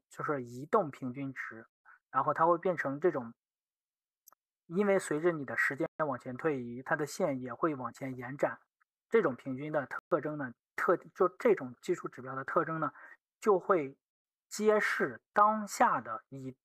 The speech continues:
就当下的这个平均值的特性，所以它既能起到连续的观察，又能反映当下，所以它是一个很好的技术指标。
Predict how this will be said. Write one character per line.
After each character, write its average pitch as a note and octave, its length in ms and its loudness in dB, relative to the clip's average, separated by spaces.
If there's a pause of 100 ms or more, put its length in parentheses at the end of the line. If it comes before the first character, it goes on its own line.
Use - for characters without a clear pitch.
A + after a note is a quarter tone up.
(100)
就 D#3 140 -2
当 A#3 260 4
下 B3 220 6
的 B2 120 -6
这 C3+ 200 -8
个 - 180 -6 (540)
平 D3 120 -4
均 E3 160 -4
值 D3 160 -10
的 C#3 120 -4
特 D#3 240 0
性， B2 200 -10 (400)
所 E3+ 140 2
以 D#3 60 0
它 F#3 160 2
既 G3 240 -8
能 F3 120 -2
起 - 140 -14
到 A#2 160 -6
连 A#2 300 -10
续 - 180 -2
的 A#2 240 -2
观 D#3+ 240 0
察， A#2 340 2 (380)
又 E3 140 -2
能 D#3 120 -2
反 A#2 220 -10
映 B2+ 100 -10
当 E3+ 240 2
下， E3+ 300 0 (300)
所 D3 100 0
以 C#3+ 40 0
它 D#3 120 2
是 E3 140 -2
一 - 20 -2
个 D3+ 100 0
很 D3 240 0
好 D#3 200 2
的 A#2 100 -10
技 E3+ 140 -12
术 D#3 100 -8
指 - 180 -16
标。 B2 320 -6